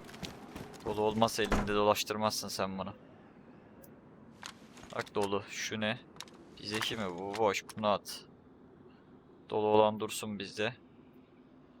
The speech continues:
Şunu da al şöyle. Bu ne? Canopy tent. Oo. Base yapsam aslında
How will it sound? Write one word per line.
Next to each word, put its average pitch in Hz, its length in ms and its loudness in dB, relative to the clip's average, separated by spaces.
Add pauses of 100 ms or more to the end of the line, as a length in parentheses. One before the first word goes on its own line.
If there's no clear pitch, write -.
Şunu 104 240 -8
da 101 60 0
al 104 160 8
şöyle. 104 540 -2
Bu 104 100 -6
ne? 107 180 0 (160)
Canopy 101 320 0
tent. 95 360 -2
Oo. 95 420 -4 (1600)
Base 104 260 2
yapsam 117 320 6
aslında 113 460 2